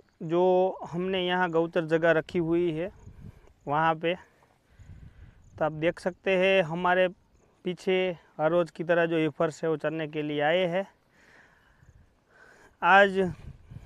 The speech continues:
थोड़ी धूप निकली है, वरना यहाँ बहुत ही बारिश हो रही थी कई दिनों से,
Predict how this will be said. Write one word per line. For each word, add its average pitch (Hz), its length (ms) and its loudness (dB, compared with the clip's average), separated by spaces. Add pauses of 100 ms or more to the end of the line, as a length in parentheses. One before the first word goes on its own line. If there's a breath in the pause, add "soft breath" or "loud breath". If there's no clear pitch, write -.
(120 loud breath)
थोड़ी 185 240 2
धूप 180 280 0
निकली 190 360 0
है, 196 200 0 (200)
वरना 170 280 0
यहाँ 180 320 0
बहुत 175 400 0
ही 180 300 0 (840 soft breath)
बारिश 165 340 4
हो 175 120 2
रही 180 260 4
थी 180 220 -2
कई 170 260 -2
दिनों 165 280 -4
से, 170 160 -4